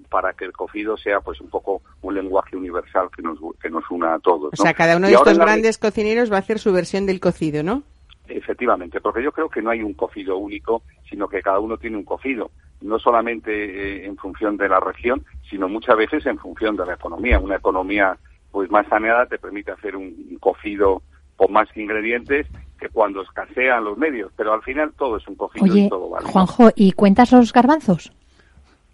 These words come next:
Speaker 2: Te está hablando
Speaker 1: Eh,
Speaker 2: Ana Guerrero, de San Onofre.
Speaker 1: ah, bueno, eso se lo, eso se lo dejo a, a
Speaker 3: Arturo.
Speaker 1: Arturo, que es el, el maestro que ya tenía una máquina de cor-, de cortar garbanzos. Yo
Speaker 2: Arturo
Speaker 1: no, no, no
Speaker 2: Pardo,
Speaker 1: puedo.
Speaker 2: ¿no?
Speaker 1: Ahí somos, claro, efectivamente.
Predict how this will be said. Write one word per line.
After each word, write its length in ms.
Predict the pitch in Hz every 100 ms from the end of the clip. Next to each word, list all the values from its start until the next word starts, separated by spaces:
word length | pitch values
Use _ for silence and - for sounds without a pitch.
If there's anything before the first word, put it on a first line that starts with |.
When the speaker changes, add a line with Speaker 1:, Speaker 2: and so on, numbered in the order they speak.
| _ _ _
Speaker 2:
Te 100 | 180
está 140 | 214
hablando 280 | 202 220 220
Speaker 1:
Eh, 20 |
Speaker 2:
Ana 160 | 208 196
Guerrero, 480 | 190 180 190 170 156
de 200 | 160 170
San 180 | 190 180
Onofre. 360 | 180 185 - 175
Speaker 1:
ah, 100 | 180 240
bueno, 260 | - - - 330 - 294 -
eso 240 | 294 277
se 120 | 190 175
lo, 100 | 151
eso 280 | 151 151 190
se 160 | - 143
lo 100 | 123
dejo 380 | 127 - 147
a, 920 | 123 110 98 90 87 - 98 92 92 -
a 120 | 220
Speaker 3:
Arturo. 500 | 208 285 269 208 233 -
Speaker 1:
Arturo, 400 | 302 - - -
que 80 |
es 180 | 110 -
el, 240 | 233 123 110 - 117
el 120 | 117
maestro 520 | 113 123 127 156 151
que 120 | -
ya 120 | 113
tenía 260 | 127 139 139
una 140 | 135
máquina 360 | 123 117 135 131
de 100 | 113
cor-, 240 | - 101 92
de 160 | 107 101
cortar 320 | - 123 107
garbanzos. 420 | 104 104 233 -
Yo 60 | 233
Speaker 2:
Arturo 320 | 190 190 220
Speaker 1:
no, 60 | 220
no, 0 |
no 60 | 208
Speaker 2:
Pardo, 360 | 196 175 170
Speaker 1:
puedo. 160 | 165 214
Speaker 2:
¿no? 100 | 302 - 262 262
Speaker 1:
Ahí 120 | 302
somos, 260 | 262 262 - -
claro, 260 | - 117 123
efectivamente. 680 | 113 104 123 113 107 95